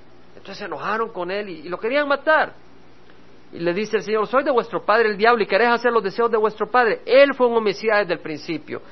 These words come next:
Póntete a pensar, no es de que el mal es una, es un concepto, una filosofía. El diablo existe. No tiene cacho, no tiene cola.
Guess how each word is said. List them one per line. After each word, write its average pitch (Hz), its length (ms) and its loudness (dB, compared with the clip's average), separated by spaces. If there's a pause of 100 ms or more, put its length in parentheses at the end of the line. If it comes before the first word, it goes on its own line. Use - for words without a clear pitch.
(500)
Póntete 285 400 0
a 285 40 4
pensar, 269 520 0 (600)
no 208 200 4
es 285 240 0
de 175 140 -2
que 143 220 -2
el 131 140 -4
mal 202 360 0
es 180 180 -8
una, 151 460 -2 (240)
es - 160 -12
un 175 100 -10
concepto, 139 800 -12
una 139 220 -6
filosofía. 131 1040 -10 (1200)
El 135 180 -10
diablo 202 320 -2
existe. 214 720 -4 (840)
No 175 120 -6
tiene 214 300 -4
cacho, 196 380 -2
no 139 140 -10
tiene 156 280 -8
cola. 147 400 -4